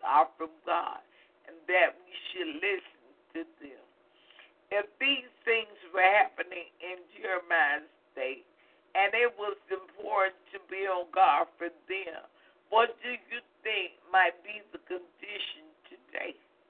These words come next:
As we have learned in the twenty-third chapter of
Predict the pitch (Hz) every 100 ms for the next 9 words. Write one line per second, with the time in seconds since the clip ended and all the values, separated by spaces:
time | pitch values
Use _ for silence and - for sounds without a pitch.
0 | _ _ _ _ _ _ _ _ _ 190
1 | 202 208 - - 269 277 - - 208 202
2 | 208 196 180 180 - 196 190 190 190 -
3 | - 302 214 214 _ 185 180 175 - 208
4 | 180 170 - 165